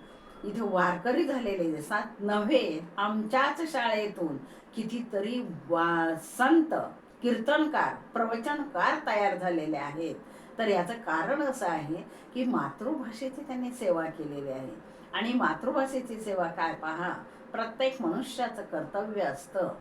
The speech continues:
माता, मातृभूमी आणि मातृभाषा हिची जर आपण सेवा केली तर आपण नक्कीच त्या ऋणातून मुक्त होऊन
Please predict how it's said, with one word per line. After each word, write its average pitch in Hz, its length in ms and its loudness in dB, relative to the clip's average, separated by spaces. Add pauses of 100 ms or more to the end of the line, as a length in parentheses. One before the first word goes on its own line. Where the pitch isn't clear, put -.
(400)
माता, 190 500 2 (220)
मातृभूमी 165 840 0 (100)
आणि 196 160 0
मातृभाषा 160 880 0 (440)
हिची 220 400 2
जर 220 180 2
आपण 160 340 2
सेवा 208 440 2
केली 143 440 -2 (320)
तर 185 60 2
आपण 175 280 4
नक्कीच 196 560 0
त्या 175 180 2
ऋणातून 180 580 -2
मुक्त 160 320 -4
होऊन 143 460 -2